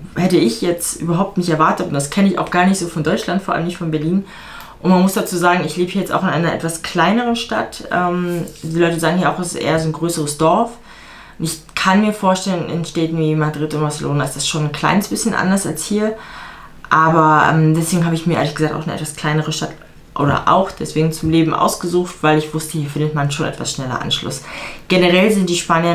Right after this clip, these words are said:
da auch vielleicht ein bisschen offener als wir Deutschen. Und dementsprechend ist es, wenn man die Sprache spricht und irgendwie einen Punkt findet, um eine Gemeinsamkeit zu finden, sei es der Sport oder was auch immer man machen kann, ähm,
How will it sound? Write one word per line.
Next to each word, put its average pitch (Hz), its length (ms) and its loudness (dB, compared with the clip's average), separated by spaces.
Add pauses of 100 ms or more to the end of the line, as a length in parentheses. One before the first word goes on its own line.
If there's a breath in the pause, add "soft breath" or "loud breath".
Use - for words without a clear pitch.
(140)
da 156 220 4
auch 143 160 0
vielleicht 160 340 -2
ein 170 80 -4
bisschen - 320 -10
offener 208 640 0
als 165 420 -6
wir 160 100 -4
Deutschen. 220 420 -4 (680 loud breath)
Und 165 80 0
dementsprechend 175 640 0
ist - 140 -8
es, - 300 -6
wenn 175 100 2
man 214 160 4
die 220 60 0
Sprache 185 360 -2
spricht - 380 -10
und 165 240 -6
irgendwie 226 640 0
einen 175 240 -2
Punkt 285 400 -4
findet, 160 400 -4 (140)
um 185 100 0
eine 180 140 2
Gemeinsamkeit 175 580 -2
zu - 80 -12
finden, 139 260 -8
sei 175 220 0
es 196 160 -8
der 151 120 -6
Sport 180 680 0
oder 143 340 -4 (640 loud breath)
was 160 160 -4
auch 165 80 -4
immer 190 180 2
man 185 160 2
machen 190 240 0
kann, 160 420 -2
ähm, 156 540 0